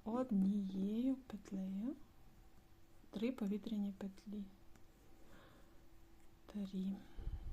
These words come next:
Так. І в наступну петлю, в наступну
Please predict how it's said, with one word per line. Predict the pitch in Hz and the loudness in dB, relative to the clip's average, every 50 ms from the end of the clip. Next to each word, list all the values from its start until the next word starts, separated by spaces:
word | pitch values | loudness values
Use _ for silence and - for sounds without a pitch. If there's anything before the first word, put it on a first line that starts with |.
| - - - - - - - - | -2 -2 -4 -4 -6 -6 -8 -6
Так. | - 214 202 196 196 196 196 220 247 294 - - - - - - - - - - - - - - - - - - - - - - - - - - - - | -4 -2 0 2 2 2 4 4 4 4 2 0 -6 -12 -14 -16 -16 -18 -16 -16 -16 -16 -16 -16 -18 -18 -18 -20 -20 -18 -18 -18 -18 -18 -18 -4 4 6
І | 233 247 277 330 359 - - - - - - 208 | 8 10 10 10 8 6 0 -8 -16 -12 -4 2
в | 196 208 | 4 6
наступну | 208 220 233 233 233 - - - - 240 226 208 190 196 - - 175 180 185 | 8 8 8 8 6 2 -2 -2 2 4 4 4 4 2 0 -2 0 0 -2
петлю, | 190 - 196 190 - - - 208 190 233 320 453 - - - - - - - - - - - - - - - | -2 -2 -4 -4 -4 -4 -2 2 4 4 4 2 0 -4 -10 -14 -16 -16 -16 -16 -16 -16 -16 -18 -16 -12 -6
в | 190 190 | 0 2
наступну | 196 202 214 214 - - - - 202 190 190 - - - 220 214 220 | 4 4 4 0 -4 -12 -12 -8 -6 -6 -6 -6 -6 -6 -6 -4 -6